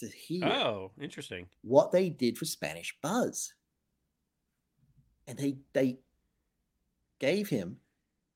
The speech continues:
Speaker 1: an accent. So he's still speaking Spanish, but they've given him an accent from, I think it was, um, Argentina or Chi-, it was Chile, because the Chilean accent is hard for Mexicans to understand. <laughs>
Speaker 2: Jeez.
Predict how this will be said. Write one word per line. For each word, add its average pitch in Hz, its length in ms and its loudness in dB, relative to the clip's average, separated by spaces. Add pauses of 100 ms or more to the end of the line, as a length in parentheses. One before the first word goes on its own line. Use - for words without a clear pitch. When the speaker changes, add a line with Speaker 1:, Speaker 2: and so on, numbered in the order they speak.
Speaker 1:
an 120 220 -6
accent. 131 680 -2 (280)
So - 160 2
he's 120 100 0
still 226 160 2
speaking 202 240 2
Spanish, - 440 -4 (540)
but 135 300 0
they've 135 140 0
given 202 240 6
him 156 140 2
an - 20 -6
accent - 640 -6 (680)
from, 131 400 2
I - 80 -14
think 175 220 -8
it - 120 -6
was, 123 220 -8
um, 107 340 -8
Argentina 123 640 -6
or 90 100 -10
Chi-, - 260 -4
it 185 60 2
was 147 120 2
Chile, - 340 2 (600)
because 135 260 0
the 127 100 -8
Chilean 202 460 2
accent 143 400 0
is 117 120 -6
hard 143 280 2
for 185 80 0
Mexicans 165 500 0
to - 120 -4
understand. - 680 -4
<laughs> - 60 -20 (1700)
Speaker 2:
Jeez. 107 480 -8